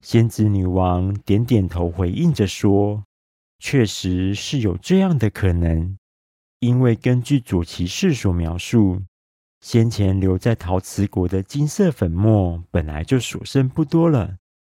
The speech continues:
你们放心，我刚刚已经派乌鸦将金色粉末送到陶瓷国去，但是这一路非常遥远，不知道能不能及时送到左骑士的手上。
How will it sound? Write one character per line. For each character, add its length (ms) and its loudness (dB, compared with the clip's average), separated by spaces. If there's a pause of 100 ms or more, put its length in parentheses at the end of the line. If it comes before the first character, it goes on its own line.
(580)
你 100 2
们 180 0
放 240 2
心， 500 0 (640)
我 140 -2
刚 240 2
刚 420 0 (140)
已 80 0
经 240 0
派 280 -2
乌 200 -2
鸦 260 2
将 300 -2
金 180 0
色 240 2
粉 220 -2
末 240 0
送 240 -2
到 140 0
陶 240 -4
瓷 260 -2
国 220 2
去， 340 0 (840)
但 180 2
是 600 2
这 200 -4
一 200 2
路 200 2
非 180 -2
常 280 -2
遥 240 -2
远， 340 0 (580)
不 140 2
知 180 -4
道 220 2
能 240 0
不 80 0
能 240 2
及 240 -4
时 240 -4
送 260 0
到 200 0
左 180 -4
骑 240 -6
士 240 -2
的 140 2
手 240 -6
上。 400 0